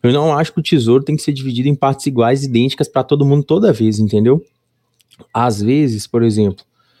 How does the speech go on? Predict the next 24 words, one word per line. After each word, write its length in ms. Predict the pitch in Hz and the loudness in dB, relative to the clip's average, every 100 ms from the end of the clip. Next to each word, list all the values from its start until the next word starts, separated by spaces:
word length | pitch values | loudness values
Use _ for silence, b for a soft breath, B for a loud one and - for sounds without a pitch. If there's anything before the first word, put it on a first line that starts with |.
| _ _ | _ _
vem 260 | 98 117 | 0 2
aí 120 | 123 120 | 4 4
uma 200 | 120 120 | 4 2
runa, 360 | 113 147 175 | 2 4 4
uma 160 | 165 165 | 4 2
arma 260 | 131 131 131 | 0 0 0
muito 240 | 143 147 | 0 -2
boa 220 | 117 131 | 2 2
pra 140 | 135 139 | 2 -4
você, 300 | - 139 180 | 0 0 0
que 400 | - 185 170 139 | -2 -4 -2 0
ela 340 | 143 170 180 | 0 0 0
sozinha 600 | 160 - 139 120 123 160 | -2 -2 0 0 0 0
vale 240 | 151 151 147 | 0 0 2
mais 320 | 123 139 160 | 2 2 0
do 100 | 160 | 0
que 100 | - | 0
o 60 | 156 | 2
ouro 280 | 131 135 | 4 4
que 100 | 131 | 2
tem 160 | - 127 | -2 -2
no 340 | 123 117 120 110 | -2 -4 -4 -4
tesouro, 440 | - 107 104 98 | -4 -4 -4 -6
fraga. 420 | 92 120 117 104 | -2 0 0 -2